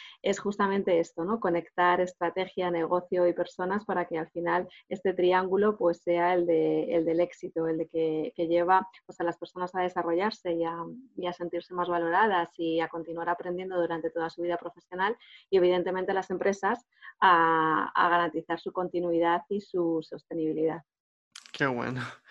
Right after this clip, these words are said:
Speaker 2: Qué bueno, sí, yo, eh, me ha encantado tu página web, he tenido la, la oportunidad de leerlo con detenimiento y, vamos, me parece, eh, un ejemplo de marca personal, ¿no? Increíble cómo, cómo te vuelcas y cómo vuelcas todo lo que eres en, en esa web y de una forma tan bonita.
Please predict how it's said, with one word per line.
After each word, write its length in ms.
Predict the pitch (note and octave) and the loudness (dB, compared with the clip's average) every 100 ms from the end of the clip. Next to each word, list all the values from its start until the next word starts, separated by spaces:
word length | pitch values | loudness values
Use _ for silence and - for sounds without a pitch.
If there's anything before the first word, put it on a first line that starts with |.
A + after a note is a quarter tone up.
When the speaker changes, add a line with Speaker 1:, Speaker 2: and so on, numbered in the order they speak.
| - - _ | -20 -20 _
Speaker 2:
Qué 120 | - | -2
bueno, 220 | C#3+ D3 | 0 0
sí, 240 | D3 F3 D3 | 4 4 6
yo, 560 | D3 D3+ D3+ B2 D#2 - - | 8 8 8 6 0 -8 -6
eh, 260 | E2+ C3+ C3 | 0 2 4
me 140 | C#3+ | 2
ha 20 | |
encantado 420 | D3+ D#3+ D3+ D#3+ | 4 2 4 4
tu 140 | D3+ D3+ | 4 4
página 300 | D3+ D#3 C#3+ | 2 4 2
web, 400 | C#3+ D#3+ F#3+ F3 | 4 4 2 -2
he 180 | D3 C#3 | -2 -2
tenido 380 | C#3+ C#3 C#3+ | -4 -2 0
la, 360 | C#3+ C#3 C3+ C3+ - - - _ | 4 4 2 -4 -14 -20 -20 _
la 180 | C3+ C3+ | 2 2
oportunidad 480 | C3 C#3 C3+ C3+ C3+ | 4 2 2 4 4
de 60 | |
leerlo 360 | C#3+ C#3 C#3 C#3 | 4 4 4 2
con 140 | C#3 | 2
detenimiento 600 | C3+ C3 C3 C3 C3+ C#3 | 0 0 -2 -2 -2 -2
y, 40 | D#3 | -4
vamos, 280 | C3 C3 B2+ | -2 -2 -2
me 160 | B2+ | -2
parece, 600 | B2 B2+ B2+ C#3 C3+ C3 - - - _ _ | 2 2 2 0 0 -2 -10 -20 -20 _ _
eh, 300 | B2+ B2 B2 B2 A#2+ - | 0 2 2 -2 -6 -8
un 160 | - C#3 | -2 2
ejemplo 420 | D3 D3+ D3 D3+ C#3+ | 2 2 2 2 4
de 200 | C3+ C3 | 4 4
marca 400 | C#3 C#3 D3 C#3+ | 4 4 4 2
personal, 500 | C#3 C3+ C#3 D3 D3 | 2 2 4 4 4
¿no? 160 | D#3 | 2
Increíble 720 | E3+ C#3+ C#3 C3+ C#3 D#3 C#3+ | 2 0 2 4 4 4 2
cómo, 300 | C3+ C3+ C#3+ | 0 0 0
cómo 300 | - C#3 C#3 | 0 -2 -2
te 100 | C#3 | -2
vuelcas 580 | C3+ C#3 C3+ - D#3+ D#3 | 2 2 2 2 2 2
y 80 | C3 | -6
cómo 240 | C3 C3+ | -2 2
vuelcas 400 | C3+ C#3 C#3 C#3+ | 4 4 2 0
todo 200 | C#3+ C#3+ | 4 4
lo 120 | C#3+ | 4
que 140 | C3+ C3+ | 2 2
eres 320 | C#3 D3+ D3 | 2 0 -2
en, 260 | C3+ C3 B2 | -4 -4 -6
en 200 | C3 C3 | -6 -2
esa 240 | C#3 C#3 | 0 0
web 260 | C#3 C#3+ D3 | 2 2 2
y 60 | |
de 80 | C#3 | 2
una 160 | C3+ C3+ | 2 0
forma 260 | C#3 C3+ | 0 -2
tan 180 | B2+ C3+ | 0 0
bonita. 440 | B2+ B2 A#2+ A#2+ | 0 0 -2 -6